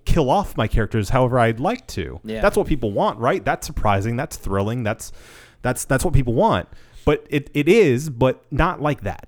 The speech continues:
Speaker 2: Yeah.
Speaker 1: Like, it, it, you have to have control. You have to know what genre your, your movie is, what tone it is, and understand that and what, what the boundaries are. I feel like Spielberg is great at that.
Speaker 2: Yeah.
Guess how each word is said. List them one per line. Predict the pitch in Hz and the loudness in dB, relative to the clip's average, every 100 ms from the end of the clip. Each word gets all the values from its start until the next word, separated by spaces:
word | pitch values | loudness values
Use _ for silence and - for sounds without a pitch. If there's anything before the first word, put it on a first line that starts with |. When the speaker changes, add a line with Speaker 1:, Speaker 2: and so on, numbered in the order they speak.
| _ | _
Speaker 2:
Yeah. | 120 104 90 | -12 -12 0
Speaker 1:
Like, | 113 113 - | 2 2 0
it, | 147 139 | -2 -2
it, | - - | -8 -14
you | 156 143 135 | -8 -2 0
have | 160 160 - | 2 0 0
to | 143 | 0
have | 139 - | 0 0
control. | 117 - 123 107 - - _ | -2 0 0 0 -4 -14 _
You | 120 160 | -2 0
have | - | 0
to | |
know | 135 113 131 | -4 -2 -2
what | 135 127 110 | 0 0 0
genre | 113 110 120 117 | 0 0 2 2
your, | 113 113 110 | 2 0 -2
your | 110 110 107 104 | -4 -2 -2 -4
movie | - 110 113 110 | -6 -2 0 -2
is, | 107 | -4
what | - | 0
tone | - 131 127 | 2 2 0
it | 90 | -4
is, | 95 95 - - - - _ _ | -8 -10 -16 -20 -20 -20 _ _
and | - 117 113 107 101 - | -4 -2 -2 -6 -12 -8
understand | 123 120 - - 143 147 131 | -6 -4 -6 -4 0 2 2
that | 98 80 101 | 0 -4 -4
and | 117 117 | -4 -2
what, | 127 - | -2 0
what | 143 | 0
the | 135 | 0
boundaries | 143 180 139 95 - | 0 0 0 -2 -4
are. | - - - _ | -10 -14 -18 _
I | - | 2
feel | - | 4
like | 196 | 2
Spielberg | - - 185 170 143 | 0 0 2 4 2
is | 95 | 0
great | - 117 113 | -2 -4 -4
at | 76 | -6
that. | 67 50 - | -12 -14 -18
Speaker 2:
Yeah. | 110 110 | -14 -14